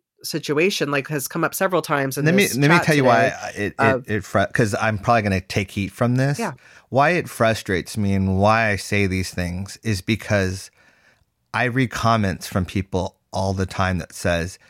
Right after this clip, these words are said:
Speaker 2: "Your family benefits from this. Your family makes money from this." So people have that natural assumption. And so it's frustrating when people have that assumption, "Oh, well,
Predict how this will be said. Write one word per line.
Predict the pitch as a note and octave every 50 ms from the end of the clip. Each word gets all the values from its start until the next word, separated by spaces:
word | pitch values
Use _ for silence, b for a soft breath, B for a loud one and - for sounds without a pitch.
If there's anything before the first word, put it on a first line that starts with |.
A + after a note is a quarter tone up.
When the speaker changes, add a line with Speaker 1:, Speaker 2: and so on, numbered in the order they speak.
| b b
Speaker 2:
"Your | G#2 B2 B2+
family | - B2+ A#2 G#2+ G#2 G2+ F#2
benefits | E2 F#2 F2+ F2 E2 - - D#2+ - -
from | - G2+ F2+ F2+
this. | F2+ F#2 G2 G2 -
Your | A2 A2+
family | - - A2+ A2 G#2+ G#2 G2+ G2
makes | F#2 F2+ F2+ - - -
money | F2 F2 F2 F#2 F2+
from | - - F#2 F2+ F2+
this." | F2 F#2 F#2+ G2 - - B B B B B B
So | - - G#2
people | - D#3 D3+ - - C3+ B2+ A2+ - G#2
have | G2 B2 A#2+ A2
that | A#2+ F#2+ E2+
natural | G#2 G#2+ G#2+ A2 G#2+ - - A2 G2 F#2+
assumption. | F2 - - - - A2 G#2 G2+ - - - - - F#2+ - _ _ B B B B B B B
And | G#2 G2+ G2 F#2+
so | - - G2 F2+
it's | F#2 F2+ -
frustrating | - - - B2+ A#2+ A#2+ - - - - G2 F#2 F#2 F#2+ F2+ F#2 F#2+ G2+ G2 G2 b b b b b b _ -
when | G2+ G2+ G2 G2 G2
people | - A2 G#2 - G#2
have | G2 F#2+ A2 A#2 B2 A#2 G#2+
that | G2 F2+ F2
assumption, | F2+ - - F#2 E2 D#2+ D#2+ - - D#2+ E2 F2 F#2 B B B B B B B -
"Oh, | C#3+ C#3+ C3
well, | A2 G2 F#2+ F#2+